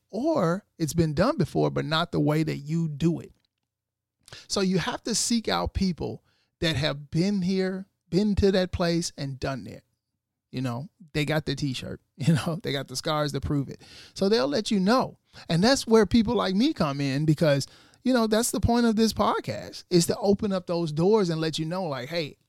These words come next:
this is what happened to me." <laughs> This is what you want to avoid, the do's and the don'ts. Now, these are the things that I should have done, and these are the things I wish I would have done. There are some, there are some things that I, that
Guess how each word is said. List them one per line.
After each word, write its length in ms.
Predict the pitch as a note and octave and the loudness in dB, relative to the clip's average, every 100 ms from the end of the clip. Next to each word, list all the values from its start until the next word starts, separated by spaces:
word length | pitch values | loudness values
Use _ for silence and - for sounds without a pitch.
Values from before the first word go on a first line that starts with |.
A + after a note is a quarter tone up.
| _ _ D3+ | _ _ -2
this 160 | A3+ | 0
is 80 | E4+ | 2
what 180 | D4+ A3+ | 2 2
happened 320 | G3+ G3+ E3+ | 0 -2 -6
to 60 | A2 | -8
me." 260 | D2 - - | -14 -18 -14
<laughs> 60 | - - - _ - _ _ | -12 -12 -18 _ -20 _ _
This 160 | F3+ | -2
is 120 | B3 G#3+ | 0 2
what 160 | F#3+ | 4
you 160 | F3 F#3+ | 4 2
want 260 | F3 E3 | 0 -2
to 160 | D#3 D#3+ | -4 -4
avoid, 460 | E3 C#4 F#4+ - - _ _ _ | -4 -6 -8 -10 -20 _ _ _
the 80 | D3+ | -6
do's 400 | C#3 D3+ E3+ E3 | -2 0 0 -2
and 140 | D#3+ | -6
the 60 | D#3 | -8
don'ts. 380 | C#3+ D3 - - _ | -8 -8 -10 -18 _
Now, 100 | D3 | -8
these 220 | D3 G#3 | -2 2
are 60 | D#4 | 4
the 100 | A3 | 2
things 280 | F3 F#3 D3+ | 2 0 0
that 140 | D3 | -2
I 180 | - A2+ | -4 -6
should 480 | - - C4 D#4+ G#3 | -4 -2 2 2 2
have 280 | B2 A#2 B2 | -4 -8 -10
done, 360 | B2 A2 - - | -12 -12 -14 -14
and 140 | D3 | -6
these 180 | F3+ C#4+ | -4 -2
are 60 | |
the 100 | B3 | -2
things 240 | C#3+ D#3+ C#3+ | -4 -4 -6
I 120 | C3 | -8
wish 480 | C3+ C#3+ A3 C#4+ - | -10 -4 -2 -2 -2
I 100 | B2 | -8
would 220 | B2+ B2 | -10 -10
have 160 | E2+ A#2 | -10 -12
done. 280 | C2 C#2 - - - | -14 -16 -20 -20 -8
There 120 | D4 | -4
are 120 | G4+ G4 | -4 -2
some, 320 | D#4 D#4 D4+ - D4 | -2 0 -2 -8 -4
there 220 | G#3 F4 | 0 0
are 40 | E4+ | 0
some 220 | B3 D4+ | 0 2
things 500 | F3+ D3+ D3 D3+ - - _ _ | 0 0 -2 -4 -6 -14 _ _
that 340 | D#3+ D3+ D3 - _ _ _ _ _ | -2 -2 -2 -6 _ _ _ _ _
I, 180 | D3+ D#3 - _ D3 | -14 -14 -16 _ -8
that 220 | D3+ | -6